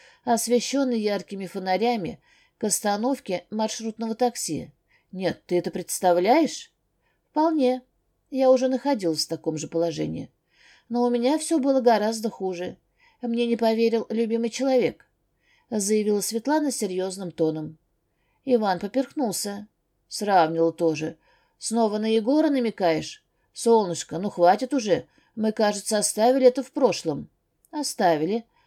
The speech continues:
согласилась Светлана. «Говорят, каждая ложь когда-нибудь всплывет.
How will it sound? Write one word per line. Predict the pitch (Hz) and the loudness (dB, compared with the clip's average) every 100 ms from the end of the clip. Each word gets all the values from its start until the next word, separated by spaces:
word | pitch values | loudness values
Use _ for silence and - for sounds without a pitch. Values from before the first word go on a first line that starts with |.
| _ | _
согласилась | - 233 233 220 233 220 208 | -8 0 0 0 -2 -2 -4
Светлана. | 214 220 214 208 208 208 _ _ _ _ - | -6 -4 -4 -4 -8 -14 _ _ _ _ -4
«Говорят, | 240 233 233 226 - _ | 2 4 4 2 -2 _
каждая | - 220 214 196 233 | -4 -2 -2 0 0
ложь | 262 311 - - _ | 2 0 -4 -16 _
когда-нибудь | 240 233 233 226 226 233 | -4 0 0 0 -2 -4
всплывет. | - - 277 285 185 131 - | -4 -6 -2 -2 -2 -4 -8